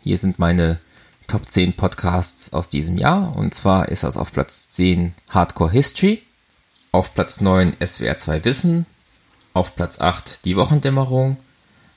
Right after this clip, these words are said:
auf Platz sieben U K W, auf Platz sechs Lauer und Wehner, auf Platz fünf Alliteration am Arsch, auf Platz vier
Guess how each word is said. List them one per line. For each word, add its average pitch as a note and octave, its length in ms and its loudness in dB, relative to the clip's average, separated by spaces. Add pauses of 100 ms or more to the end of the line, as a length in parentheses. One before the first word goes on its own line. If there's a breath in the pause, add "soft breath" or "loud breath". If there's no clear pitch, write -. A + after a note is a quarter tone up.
(200 soft breath)
auf E2+ 280 0
Platz E2+ 320 -2
sieben E2+ 480 0
U F2 80 -6
K F2 220 0
W, C#3+ 280 2 (760 soft breath)
auf - 260 -2
Platz - 320 -6
sechs - 460 -8
Lauer F2 320 0
und D#2+ 180 -6
Wehner, D3 440 0 (960)
auf - 240 -2
Platz - 240 -4
fünf C#3 360 2 (260)
Alliteration F2+ 680 0
am - 140 -4
Arsch, - 480 0 (520 soft breath)
auf - 280 -2
Platz - 240 -4
vier D3+ 480 0